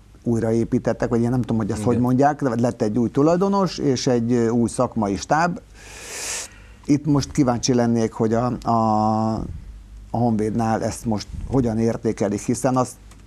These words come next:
Speaker 1: azt nem halljuk, hogy, hogy ebből valami fajta nagyobb zenebona lenne,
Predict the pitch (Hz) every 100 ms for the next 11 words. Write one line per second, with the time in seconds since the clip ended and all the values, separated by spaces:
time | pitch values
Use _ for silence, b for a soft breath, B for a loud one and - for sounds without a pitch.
0 | - - - - 131 135 135 127 123 123
1 | 120 110 120 - 107 107 - - 104 104
2 | 107 110 117 110 113 107 107 95 B B
3 | B B B - 107 101 98 98 107 101
4 | 101 101 95 92 101 - - - - -
5 | - - B B B B B 107 117 110
6 | 104 104 104 123 160 165 -